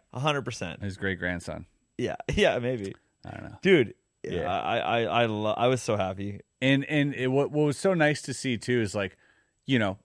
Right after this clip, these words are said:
Speaker 2: I've heard a lot of Michael J. Fox jokes over the years.
Speaker 1: Yeah, I've got a couple of his autographs.
Speaker 2: Yeah. <laughs> Yeah, there's, like, a lot, but the, he's the first guy to make those jokes, which I love, 'cause
Speaker 1: Yeah.
Speaker 2: he is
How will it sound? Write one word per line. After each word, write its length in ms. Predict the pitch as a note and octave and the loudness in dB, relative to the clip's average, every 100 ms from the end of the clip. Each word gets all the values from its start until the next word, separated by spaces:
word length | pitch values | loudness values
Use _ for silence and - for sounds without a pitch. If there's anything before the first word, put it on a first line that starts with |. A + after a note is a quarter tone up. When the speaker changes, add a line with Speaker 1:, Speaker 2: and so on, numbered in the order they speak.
| _ | _
Speaker 2:
I've 120 | - B2 | -6 2
heard 140 | F#3 | 4
a 40 | |
lot 180 | C#3 A#2+ | 6 4
of 60 | G#2+ | 4
Michael 240 | G#2 G2+ | 2 0
J. 180 | G2+ G#2 | -2 -2
Fox 340 | - G#2+ G2 | 0 -2 -2
jokes 580 | - A2 A2+ - - - _ _ _ _ _ | -2 -2 -2 -6 -12 -14 _ _ _ _ _
over 160 | A#2+ G#2+ | -2 0
the 80 | G#2+ | 2
years. 440 | G#2+ A2+ C#3+ - C#3+ | 2 2 -2 -8 -10
Speaker 1:
Yeah, 80 | |
I've 80 | C#3 | -8
got 120 | D#3+ | -6
a 20 | D3+ | -6
couple 160 | C#3 | -6
of 60 | A#2 | -6
his 120 | G#2+ | -4
autographs. 540 | G2 G2+ G#2 A#2 - - _ | -4 -4 -4 -4 -8 -20 _
Speaker 2:
Yeah. 340 | B2+ C#3 A2 - - - | 6 6 6 2 -6 -2
<laughs> 680 | B2 B2 G2 G#2 G#2 F#2 G2+ E3 G#3 G#3 - | 0 0 -2 -4 -6 -8 -8 -6 -4 -4 0
Yeah, 300 | C#3+ E3 G#2+ | 4 6 4
there's, 200 | A#2+ A2+ | 2 4
like, 140 | B2 | 4
a 60 | B2 | 6
lot, 280 | B2+ C3 B2 | 6 4 4
but 180 | C#3 A#2+ | 2 2
the, 200 | B2 - | -2 -2
he's 160 | A2+ C#3+ | 0 0
the 60 | A#2+ | 2
first 240 | C3 A2+ | 0 2
guy 60 | A#2+ | 2
to 40 | |
make 140 | A2 G#2 | 2 -2
those 140 | F2+ | -4
jokes, 280 | F2 C2 - | -4 -6 -8
which 160 | G2+ F#2 | -6 -4
I 40 | |
love, 260 | F2 A#1 - | -4 -6 0
'cause 120 | G#2+ | 4
Speaker 1:
Yeah. 100 | G#2 | 6
Speaker 2:
he 120 | C3+ | 4
is 180 | B2 | 4